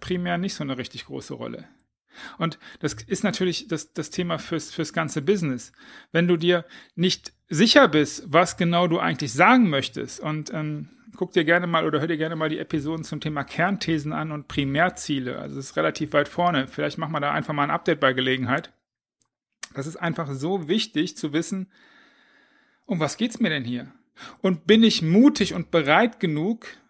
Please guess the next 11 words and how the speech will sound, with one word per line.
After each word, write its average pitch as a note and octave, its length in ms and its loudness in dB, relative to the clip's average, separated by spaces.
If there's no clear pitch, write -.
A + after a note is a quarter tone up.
mich D#3+ 200 -6
nicht F#3+ 160 -2
mehr F3+ 120 -2
zu - 120 -6
verstecken E3 720 0
hinter, B3 720 6
und D3 180 -6
das D#3 160 -2
ist D3 140 -10
der D3+ 100 0
Transfer C#3 600 -8